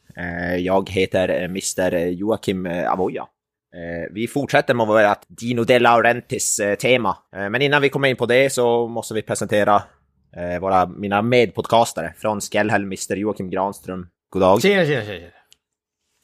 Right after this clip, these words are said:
Speaker 2: tjena.
Speaker 1: Eh, har, jag vet inte, har din, har du märkt någonting att f-, elektronisk equipment har börjat leva sitt eget liv där borta eller något?
Speaker 2: Har inte
Speaker 1: Sånt.
Speaker 2: gjort det, men å andra sidan så ska jag erkänna att jag har varit, eh, full av kokain på senaste tiden, så att, eh,
Speaker 1: Ja,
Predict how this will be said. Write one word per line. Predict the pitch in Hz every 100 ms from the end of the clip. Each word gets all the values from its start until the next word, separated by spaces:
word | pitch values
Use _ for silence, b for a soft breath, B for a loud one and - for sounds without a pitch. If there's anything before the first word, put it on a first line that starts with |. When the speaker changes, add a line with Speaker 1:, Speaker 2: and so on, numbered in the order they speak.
| _ _ -
Speaker 2:
tjena. | 110 110 107 107 107
Speaker 1:
Eh, | 101 b b b
har, | 104 113 113 113 - - _ -
jag | 127 127 127
vet | 143
inte, | 110 107
har | 113 127
din, | 120 135 117
har | 131 135
du | 131 127
märkt | 147 131 123
någonting | 117 117 110
att | 107 - 95
f-, | - - 98 - -
elektronisk | 110 113 - - 113 120 107 - 113
equipment | - - 123 - 101 90
har | 98
börjat | 98 98 95 -
leva | 98 98
sitt | -
eget | 98 92
liv | 101 117 87
där |
borta | 90 - 90
eller |
något? | 92 - - _ -
Speaker 2:
Har | 160 185
inte | 180 202
Speaker 1:
Sånt. | 180
Speaker 2:
gjort | 180 151 -
det, | 147
men | 139 151
å |
andra | 151 151 147
sidan | 151 147 139
så | 156 143 131
ska | - 143
jag | 135
erkänna | 135 156 131 123
att | 123
jag | 135
har | 131
varit, | 127 120 - 127
eh, | 117
full | - 147 135
av | 120 117
kokain | 127 135 139 143 113
på | 123 123
senaste | 113 113 113
tiden, | 123 110 101 98
så | 101 104
att, | 95 -
eh, |
Speaker 1:
Ja, | 107